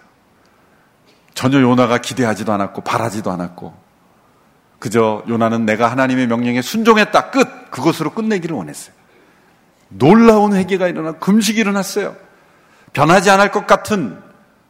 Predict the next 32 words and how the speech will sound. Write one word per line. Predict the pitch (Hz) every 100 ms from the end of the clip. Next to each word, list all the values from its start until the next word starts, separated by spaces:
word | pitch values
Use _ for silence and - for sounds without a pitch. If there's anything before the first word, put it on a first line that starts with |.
| -
그 | 123 120 110 95
니느웨 | 110 113 110
사람들이 | - 104 104 101
변하기 | 90 98 98
시작했을 | 90 101 90 -
때 | 98
요나가 | 113 131 139 135
어떤 | 110 - 190 185
감정이 | 175 165 175
일어났는지가 | 143 156 151 139 135
사 | 147 113
장 | 117 123
일 | 107
절이에요. | - 120 - - _ _ _ _ _ _ _ _ _ _
드디어 | - 117 127 117
사 | 104 104
장 | 110
일 | 104
절에 | 101 104
왔습니다. | 85 78 - 73 - - _ _ _ _ _ _ -
근데 | 92
거의 | 98 92
끝날 | 165 156 131
시간이 | - 98 95 -
더 |
가왔어요. | 73 71 - - - _ _ - - - - - - _ -
사 | 120 135
장 | 147
일 | 147
절에 | 147 160 156
보면 | 147 151
요나의 | 123 127 131 131 127 101